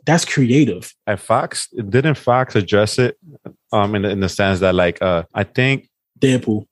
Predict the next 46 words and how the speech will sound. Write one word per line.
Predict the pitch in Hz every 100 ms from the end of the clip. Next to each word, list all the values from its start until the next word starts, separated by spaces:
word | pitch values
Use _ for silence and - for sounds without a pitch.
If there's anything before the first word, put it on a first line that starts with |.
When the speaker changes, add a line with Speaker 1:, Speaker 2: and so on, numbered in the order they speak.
| -
Speaker 2:
during | 120 117 107
the | 98
movie, | 101 110 117 101 101 98 98 95 92 -
was | 104 104
it, | -
it | 123
was | 120
Deadpool? | 165 165 233 277 - - _ _ -
Speaker 1:
It |
might | 165 196
have | 156
been, | 131
but | 165
go | 208
ahead. | 185 110
No, | 127
say | 196
what | 180
you | 170
about | 165
Speaker 2:
I |
Speaker 1:
to |
Speaker 2:
think | 160
Speaker 1:
say. |
Speaker 2:
it | 156
was, | 143
Speaker 1:
I'm | 113
sorry. |
Speaker 2:
I | 131
think |
it | 135
was, | -
Speaker 1:
didn't |
Speaker 2:
I | 127
thought | 175
it |
Speaker 1:
mean | 170
to |
Speaker 2:
was | 123 120
Mystique | 113 - - 139 113
who | -
threw | 107 110 110
in | 104
his | 92
face | - 98 -
that, | 90 85